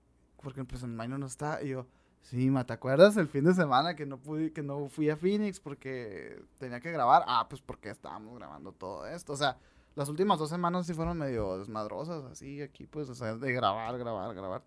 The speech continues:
casi todos los días, güey. Pero sí, ya se nos están acabando.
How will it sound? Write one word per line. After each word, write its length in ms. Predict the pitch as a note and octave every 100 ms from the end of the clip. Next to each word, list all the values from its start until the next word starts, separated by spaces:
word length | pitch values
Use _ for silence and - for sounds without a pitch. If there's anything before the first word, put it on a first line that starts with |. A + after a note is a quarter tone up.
| -
casi 160 | C3
todos 180 | B2 A#2+
los 120 | A2+
días, 260 | A2+ D#3+ E3
güey. 140 | E3+ - _ _ _ _ _ _ -
Pero 480 | C#3+ C#3+ C3+ C3 B2+
sí, 160 | - E3+
ya 100 | F#3
se 80 |
nos 100 | G3+ C#3
están 160 | D3
acabando. 440 | - C#3 C3 F3+